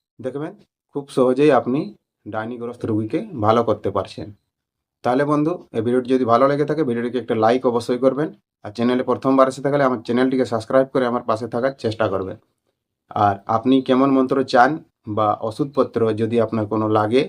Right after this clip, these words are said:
আমাকে নিচে কমেন্ট করবেন, আমি সেরকম ভিডিও আপনাদের সম্মুখে নিয়ে আসার চেষ্টা করব, যে ভিডিওর দ্বারাই আপনি খুব সহজেই আপনার পরিবারের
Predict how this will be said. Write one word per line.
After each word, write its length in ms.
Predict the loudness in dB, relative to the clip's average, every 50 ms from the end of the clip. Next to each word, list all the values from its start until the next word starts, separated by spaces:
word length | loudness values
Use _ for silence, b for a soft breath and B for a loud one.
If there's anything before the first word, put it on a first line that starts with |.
| -4 _ _ _ _ _ _ _ _ _ _ _ -6
আমাকে 320 | -4 -2 -2 -2 -2 -2
নিচে 220 | -4 -2 -2 -2 -2
কমেন্ট 320 | -2 0 0 0 0 -2 -2
করবেন, 300 | -2 -2 -2 0 -2 -2 -4 -8 _ _ _ _ _ _ _ -8
আমি 160 | -6 -6 -6
সেরকম 340 | -4 -2 -4 -4 -4 -4 -4 -4
ভিডিও 240 | -2 -2 0 2 2
আপনাদের 320 | 2 2 0 0 -2 -2
সম্মুখে 380 | -2 -2 -2 -2 -2 -2 -2 -2
নিয়ে 160 | -2 -2 -2
আসার 180 | -2 -4 -4 -6
চেষ্টা 300 | -6 -8 -6 -4 -2 -2
করব, 200 | 0 0 -2 -2 -2 -4 -6 -10 _ _ _ _ _ _ _ _ -20
যে 160 | -14 -12 -10 -10
ভিডিওর 300 | -8 -8 -8 -10 -10 -10
দ্বারাই 240 | -10 -10 -8 -8 -10
আপনি 220 | -8 -6 -6 -6 -4
খুব 180 | -2 -2 -2 -2
সহজেই 460 | 0 2 4 6 6 6 6 4 2 2
আপনার 380 | 0 0 0 0 0 0 0 -2
পরিবারের 600 | 0 2 4 6 6 6 6 4 4 4 4 2